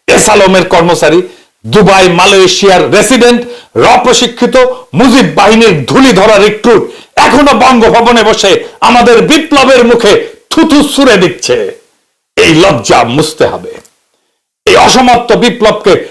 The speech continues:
সম্পন্ন করতে হবে। এই পচা কাঠামো থেকে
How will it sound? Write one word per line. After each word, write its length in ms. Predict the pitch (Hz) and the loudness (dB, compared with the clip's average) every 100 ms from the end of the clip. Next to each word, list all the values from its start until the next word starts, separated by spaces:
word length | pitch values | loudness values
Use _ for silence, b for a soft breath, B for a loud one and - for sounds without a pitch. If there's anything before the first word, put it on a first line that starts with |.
| B | B
সম্পন্ন 640 | - 330 285 269 233 220 | -4 0 0 0 0 0
করতে 300 | 196 - 160 | -2 -2 -2
হবে। 320 | 131 117 90 - b b | -2 -2 -4 -8 b b
এই 240 | 135 139 - | -4 -4 -2
পচা 280 | 240 240 | 0 0
কাঠামো 480 | 190 - 233 - 214 | -2 0 -2 0 -2
থেকে 400 | - 160 143 - | -2 -2 -2 -2